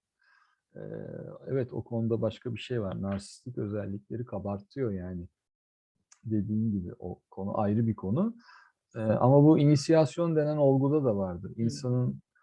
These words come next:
Speaker 1: e, kendi içinden çıkıp sıyrılıp şöyle dönüp kendine bakması. O anda birdenbire, e, hem fizik olarak algılar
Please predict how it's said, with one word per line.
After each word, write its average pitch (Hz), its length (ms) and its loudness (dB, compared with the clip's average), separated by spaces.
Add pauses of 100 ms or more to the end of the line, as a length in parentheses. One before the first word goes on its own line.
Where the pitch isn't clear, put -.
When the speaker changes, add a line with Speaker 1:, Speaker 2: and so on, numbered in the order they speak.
(480)
Speaker 1:
e, 117 340 0 (200)
kendi 127 340 0
içinden 135 500 0
çıkıp 131 300 -6
sıyrılıp 139 400 0
şöyle 135 220 -2
dönüp 165 260 2
kendine 135 440 6
bakması. 104 640 0
O 165 140 2
anda 156 320 2
birdenbire, 156 720 0 (520)
e, 104 260 -6
hem 175 340 0 (340)
fizik 143 420 0
olarak 135 460 8 (380)
algılar 117 640 4